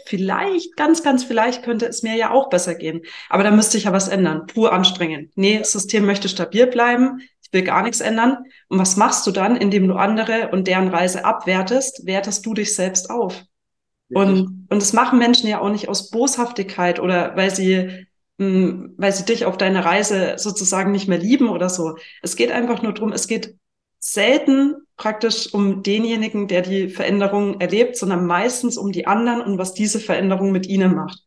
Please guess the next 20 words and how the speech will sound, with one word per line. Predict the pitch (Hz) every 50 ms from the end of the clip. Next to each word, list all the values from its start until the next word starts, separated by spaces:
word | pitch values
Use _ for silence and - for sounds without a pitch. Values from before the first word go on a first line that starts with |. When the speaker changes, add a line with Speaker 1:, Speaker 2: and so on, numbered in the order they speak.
| _ _ _ _ _ _ -
Speaker 1:
Und | - 196
ich | 190 190 -
finde, | 214 202 208 - - - - -
dieser | - - 220 214 - 214 196
Grundgedanke | - 202 226 240 240 - 226 - 196 196 214 226 220 208
bringt | - - 202 208 202
auch | - 190
so | - - 202
eine | 190 190
gesunde | 190 190 - - 196 196 190 185
Distanz | 185 180 - - - 196 185 214 214 190 - - - - _ -
in | - 196
dieses | 190 185 190 185 180 175 -
ganze | - 185 185 190 185 185 180 180 175 180
Reden | 190 202 202 190 185
und | 180 175
Reden | 175 185 185 185 175
lassen | 160 175 180 180 - 165 160
rein. | 156 156 160 160 165 165 - _ _ _ _ _ _ _ _ _ _ _ _ _ _ _ _ _ -
Speaker 2:
Ja. | 120 117 - - -